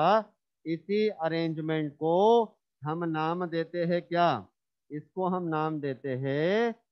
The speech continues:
simple cubic unit cell। तो सबसे पहला कौन है इसमें हमारे पास डिस्कशन के लिए?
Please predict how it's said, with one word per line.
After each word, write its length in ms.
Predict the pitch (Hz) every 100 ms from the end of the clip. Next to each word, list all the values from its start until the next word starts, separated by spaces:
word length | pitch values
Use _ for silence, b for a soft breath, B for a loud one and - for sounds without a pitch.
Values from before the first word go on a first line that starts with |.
| _ _ _ _ _ _ _ _ _
simple 580 | 185 190 190 196 208 214
cubic 520 | 208 190 185 185 190 170
unit 280 | 165 165 -
cell। 260 | 135 101 78 _ _ -
तो 60 | 131
सबसे 320 | 151 - 175
पहला 340 | 160 156 165 165
कौन 260 | 165 165
है 80 | 165
इसमें 220 | 160 165
हमारे 260 | 160 156 160
पास 240 | 156 165 143
डिस्कशन 640 | 151 139 156 151 165 160
के 160 | 160
लिए? 420 | 160 156 156 156